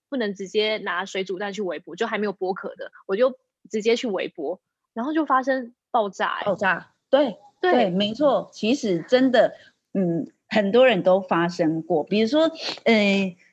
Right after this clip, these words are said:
Speaker 2: 你，你看哦，其实你自己用微波炉的时候，你会发现你在微波很多的东西，哎，只要有蛋啊，然后，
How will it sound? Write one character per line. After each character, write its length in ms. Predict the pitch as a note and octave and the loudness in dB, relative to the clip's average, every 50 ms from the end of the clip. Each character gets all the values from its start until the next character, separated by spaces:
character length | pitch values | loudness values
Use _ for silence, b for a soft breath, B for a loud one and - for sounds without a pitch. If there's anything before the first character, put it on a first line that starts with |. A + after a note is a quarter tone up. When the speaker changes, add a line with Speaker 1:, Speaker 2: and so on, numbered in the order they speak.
| b _ - | b _ 2
Speaker 2:
你， 220 | A3 A3+ A3+ A3 - | 4 4 4 4 2
你 100 | A3+ A3 | 0 0
看 280 | A3 - C#4+ D#4+ D4+ B3+ | 0 2 2 4 4 4
哦， 240 | A3+ G#3+ G#3 G#3 G3+ | 2 0 -2 -4 -4
其 180 | - - A#3+ C#4 | -4 -4 -4 -2
实 280 | C4+ B3 G#3 F3 - - _ _ | 0 0 -2 -2 -4 -8 _ _
你 160 | - F#3+ G3 | -4 -2 -2
自 140 | F3+ - C#4+ | 0 0 0
己 120 | C4+ G3+ | 0 0
用 220 | D3 B3 B3+ A3+ F#3+ | 0 0 0 0 0
微 140 | F3+ F#3 F3+ | -2 -4 -4
波 180 | F3+ G3 G3 | -2 -4 -4
炉 140 | G3+ F#3 D#3+ | -4 -4 -4
的 120 | C#3+ D#3+ | -6 -6
时 140 | D#3 - E3+ | -4 -2 0
候， 140 | F3+ F#3+ F#3+ | 0 0 0
你 160 | E3+ E3+ F3 | 0 -2 -2
会 160 | F3+ G#3+ G#3 | -2 -2 -4
发 200 | G3 F3+ G3 F#3+ | -4 -4 -4 -6
现 200 | G3 - G3+ F#3 | -4 -4 -4 -2
你 100 | E3 D3 | -2 -2
在 160 | C#3+ - G3 F3+ | 0 0 0 0
微 220 | - E3+ E3 E3+ | 0 -2 -4 -4
波 240 | E3 - F3 F3 F3+ | -4 -2 -2 -2 -2
很 160 | F#3 F3 B2+ | -4 -6 -6
多 180 | - E3 D#3 F3 | -6 -6 -4 -4
的 100 | D#3+ C3+ | -4 -6
东 220 | - - D3 D3+ | -4 -4 -4 -4
西， 160 | D#3 - D3+ D3 | -4 -6 -8 -8
哎， 240 | - - F3 D3+ D3 _ _ _ | -6 -4 -6 -6 -6 _ _ _
只 80 | - D#3 | -4 -4
要 80 | F3+ G3+ | -2 -2
有 100 | F#3 - | -2 -4
蛋 380 | - _ - G3 F3 D#3+ D3+ | -4 _ -2 0 0 0 0
啊， 240 | D3 D3 D3+ C#3+ D3+ - _ _ | -2 -4 -4 -8 -10 -14 _ _
然 160 | - D#3 D#3+ | -8 -6 -4
后， 300 | E3+ F#3 F#3+ F#3 E3+ F3+ | -2 0 0 0 -2 -2